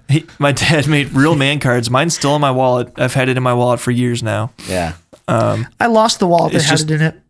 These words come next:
Speaker 1: <laughs> it's just bullet points, um, that say, uh, it's from a biblical,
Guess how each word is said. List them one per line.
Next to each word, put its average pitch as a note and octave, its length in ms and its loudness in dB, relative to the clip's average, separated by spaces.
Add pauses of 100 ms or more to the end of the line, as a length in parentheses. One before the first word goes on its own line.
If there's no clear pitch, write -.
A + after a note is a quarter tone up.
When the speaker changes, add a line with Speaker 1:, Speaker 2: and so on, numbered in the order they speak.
(140)
Speaker 1:
<laughs> - 240 -20
it's C3 340 0
just - 240 -2
bullet C#3 280 0
points, A#2+ 500 -2 (640)
um, A2+ 460 -2 (400)
that A#2+ 160 -2
say, A#2 600 0 (640)
uh, A2 360 -2
it's - 180 -4
from C#3 160 0
a C3 40 0
biblical, A#2+ 600 -2